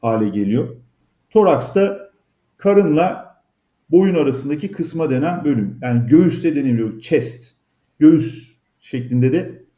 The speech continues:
tanımlayabiliriz bunu. Göğüsteki omurilik, omurga bölümü gibi. Thoracic spine. Burası çok önemli. Şimdi hip mobilitesi, üzerine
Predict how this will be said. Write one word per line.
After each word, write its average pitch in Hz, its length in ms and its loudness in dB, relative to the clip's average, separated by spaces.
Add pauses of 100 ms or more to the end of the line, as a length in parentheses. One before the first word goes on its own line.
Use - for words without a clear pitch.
(120)
tanımlayabiliriz 139 760 0
bunu. 95 240 -8 (880)
Göğüsteki 180 1120 -2 (180)
omurilik, 147 720 0 (220)
omurga 131 600 0 (220)
bölümü 101 280 -2
gibi. 85 260 -12 (120)
Thoracic 151 440 2
spine. 107 280 -6 (480)
Burası 208 380 2
çok 180 240 2
önemli. 127 220 2
Şimdi 147 240 -6
hip - 360 -2 (340)
mobilitesi, 131 880 -6 (420)
üzerine 185 560 0